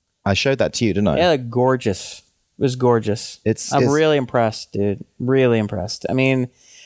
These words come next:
Speaker 2: I've seen other stuff you've done. You did a couple versions of Plugio, and you did this and that, and they were all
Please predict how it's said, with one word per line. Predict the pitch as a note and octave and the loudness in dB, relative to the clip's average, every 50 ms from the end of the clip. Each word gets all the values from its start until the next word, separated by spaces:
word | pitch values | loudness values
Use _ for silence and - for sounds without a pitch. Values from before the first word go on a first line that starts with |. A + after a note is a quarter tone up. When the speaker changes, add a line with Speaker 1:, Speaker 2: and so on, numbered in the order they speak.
| - - | -4 -2
Speaker 2:
I've | A3+ A3 | -2 0
seen | - D4+ A#3 | 0 2 2
other | G3+ F#3+ F#3 | 2 2 2
stuff | - - F3 D#3+ F#3 | 0 0 0 0 0
you've | E3 D#3+ | 0 2
done. | D#3 D3 D3 D3 D3 D3 D3 C#3+ D3 D3 D3 | 2 4 4 4 4 4 4 4 2 2 2
You | C#3+ C#3 | 0 0
did | C#3+ | 0
a | C#3 | 0
couple | D3+ D3 C#3+ | 0 0 2
versions | C3+ C#3 C#3 C3+ C3+ C3 C#3+ | 2 0 0 0 -2 -4 -6
of | C#3 - | -8 -8
Plugio, | - - C3+ B2+ C3 C#3 C3 B2+ B2+ B2 B2+ B2+ B2+ B2+ B2+ B2+ B2+ B2+ B2 B2 B2 | -4 0 0 0 0 0 0 2 2 4 4 4 4 4 4 2 2 2 2 2 2
and | B2 | 0
you | B2+ B2+ B2+ | 0 -2 -2
did | C3 B2+ | -2 -2
this | C3 B2 - - | -2 -2 -2 -2
and | B2 B2 | 0 0
that, | B2 B2+ | 2 2
and | F#2 E3+ | 2 2
they | C4+ D#4 | 2 2
were | B3 F3+ D3 | 2 4 4
all | C#3 C#3+ D3 C#3+ C#3+ C#3 - _ | 4 4 4 4 2 2 -2 _